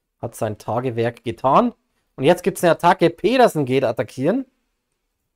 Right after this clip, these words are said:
Ich fahr mal ein bisschen nach vorne mit Guy.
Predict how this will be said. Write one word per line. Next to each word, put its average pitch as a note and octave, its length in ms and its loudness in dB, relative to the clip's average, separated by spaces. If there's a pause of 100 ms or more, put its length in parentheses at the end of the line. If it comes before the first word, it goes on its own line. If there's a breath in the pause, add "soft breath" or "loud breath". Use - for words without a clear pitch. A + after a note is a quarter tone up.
(480)
Ich - 160 -18
fahr C3+ 180 0
mal D#3 120 2
ein C3+ 60 0
bisschen D#3+ 280 -6
nach C3+ 140 -2
vorne F3+ 340 -2
mit A#2 220 -6
Guy. F3 260 -6